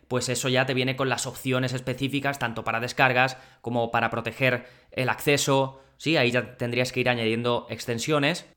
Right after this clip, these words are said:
y demás. Así que están las dos aproximaciones, una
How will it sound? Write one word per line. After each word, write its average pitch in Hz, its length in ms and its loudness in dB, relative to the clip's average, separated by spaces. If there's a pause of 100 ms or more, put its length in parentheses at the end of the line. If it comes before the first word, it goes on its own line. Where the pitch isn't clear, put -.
y 123 80 -2
demás. 123 300 0
Así 123 160 -2
que 147 80 2
están 160 180 2
las 147 140 4
dos 143 160 0
aproximaciones, 147 680 0
una 151 300 0